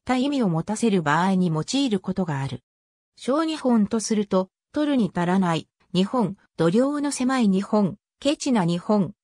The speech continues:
小児的な日本という意味になる。なお、同じ中国語の日本に対する別称である、日本鬼語と組み合わせ、小日本鬼語と呼ばれることもある。日中戦争以前は滅多に使われなかっ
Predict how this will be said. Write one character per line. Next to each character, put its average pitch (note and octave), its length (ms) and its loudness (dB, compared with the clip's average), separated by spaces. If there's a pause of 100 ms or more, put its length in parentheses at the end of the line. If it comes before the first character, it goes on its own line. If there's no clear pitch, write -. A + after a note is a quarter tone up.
(140)
小 C#4 260 0
児 C#4+ 140 -4
的 C#4+ 240 -4
な C4 100 0
日 G#3 160 2
本 B3+ 240 0
と G#3 160 -2
い G#3+ 180 2
う A3 40 2
意 A3 120 2
味 B3+ 140 2
に F3+ 140 2
な D#3+ 120 0
る。 C#3+ 200 -6 (480)
な A3+ 180 4
お、 E3+ 220 2 (180)
同 E3+ 100 2 (120)
じ C#4+ 140 -4
中 C#4+ 260 -2
国 A3 140 0
語 F#3+ 200 0
の G3 140 4
日 F3+ 180 2
本 C4 240 0
に F#3+ 140 0
対 G#3 240 -2
す C#4 160 -4
る A#3 100 0
別 D#3 200 -2
称 A3 280 -2
で G3+ 140 0
あ F#3+ 100 0
る、 D#3+ 200 -4 (220)
日 F#3+ 120 2
本 C4 260 0
鬼 C4 220 0
語 G#3+ 120 0
と F3+ 120 -4
組 D#3 260 -2
み F#3+ 80 4
合 F3 80 0
わ D#3+ 100 -2
せ、 - 260 -8 (200)
小 C#4+ 300 -2
日 D4 180 -4
本 B3 240 -2
鬼 A#3+ 200 2
語 G3+ 120 2
と F#3 160 0
呼 F3 140 2
ば G3+ 100 0
れ A3+ 120 0
る A#3 100 -2
こ A3+ 120 -6
と A#3+ 140 -2
も F3+ 180 0
あ E3 80 0
る。 D#3+ 160 -8 (680)
日 F#3 220 0
中 D4 180 -4
戦 C#4 200 -4
争 C4+ 320 0
以 C#4 140 -2
前 C4+ 200 2
は D#3+ 140 0
滅 G3+ 180 2
多 A3 220 -2
に E3+ 140 2
使 - 260 -4
わ B3+ 120 -2
れ C4 100 -2
な C4 140 -2
か G3+ 140 -2
っ F#3+ 60 -6